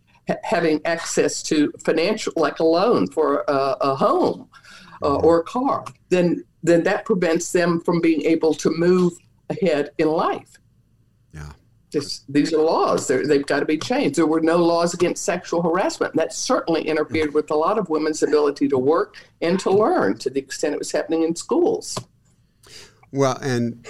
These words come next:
Speaker 2: and, uh, that's what the Me Too movement really showed us was, like, you could have male and female actors, but what the women have to go through in corporate life as well as in the arts, that I think so many of us were just shocked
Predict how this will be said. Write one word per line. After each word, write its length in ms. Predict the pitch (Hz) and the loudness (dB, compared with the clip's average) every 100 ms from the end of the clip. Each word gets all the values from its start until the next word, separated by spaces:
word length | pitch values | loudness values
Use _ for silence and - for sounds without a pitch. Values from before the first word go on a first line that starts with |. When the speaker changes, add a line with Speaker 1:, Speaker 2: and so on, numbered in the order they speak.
| - | -8
Speaker 2:
and, 260 | 120 110 107 | -4 -2 -4
uh, 140 | 101 | -4
that's 260 | 113 139 143 | -4 -4 -4
what 120 | 123 | -2
the 60 | |
Me 260 | 117 120 120 | 0 2 0
Too 280 | 117 156 175 | -2 0 2
movement 540 | 139 104 98 98 87 | 2 0 -2 -4 -6
really 400 | - 110 117 110 92 | -6 0 0 0 -4
showed 380 | - 117 110 | -4 -4 -4
us 320 | 82 80 - 104 | -6 -10 -10 -8
was, 360 | 98 95 90 98 | -8 -8 -8 -10
like, 200 | 98 165 | -8 -6
you 80 | 170 | -4
could 180 | 156 | -4
have 280 | 110 120 117 | -4 -4 -4
male 300 | 101 107 110 | -4 -4 -2
and 100 | 113 | -4
female 580 | - 110 104 98 95 - _ - | -6 -6 -4 -4 -6 -10 _ -10
actors, 600 | 104 - 147 180 202 - _ - _ - | -10 -8 -6 -6 -8 -12 _ -20 _ -4
but 120 | 127 | -2
what 200 | 127 123 | 0 -2
the 100 | 110 | -6
women 680 | 104 113 160 190 131 92 | -4 0 2 4 2 0
have 320 | 85 - 127 - | -4 -6 -6 -6
to 100 | 120 | -8
go 440 | 95 95 120 135 | -8 -2 0 2
through 420 | 131 123 76 76 - | 0 -8 -10 -10 -6
in 120 | 110 | -4
corporate 520 | 104 - 131 123 139 - | -4 -2 -2 -2 -6 -4
life 520 | 117 117 110 - - | -4 -4 -6 -8 -12
as 240 | 104 98 | -10 -8
well 280 | 107 107 104 | -6 -4 -4
as 240 | 104 - | -6 -8
in 220 | - 101 98 | -8 -6 -6
the 120 | 90 | -6
arts, 500 | - 156 120 95 - | -4 -2 -2 -6 -10
that 220 | - - 80 | -10 -10 -10
I 240 | 104 131 | -8 -8
think 260 | - 139 - | -6 -8 -6
so 240 | - 151 | -6 -4
many 200 | 165 143 | -2 -2
of 120 | 113 | -4
us 260 | 104 101 - | -6 -8 -8
were 140 | 107 | -10
just 580 | 101 120 120 104 - - _ _ | -8 -8 -6 -8 -12 -18 _ _
shocked 880 | - - - - 165 120 - - - | -14 -10 -8 -6 -6 -6 -8 -18 -20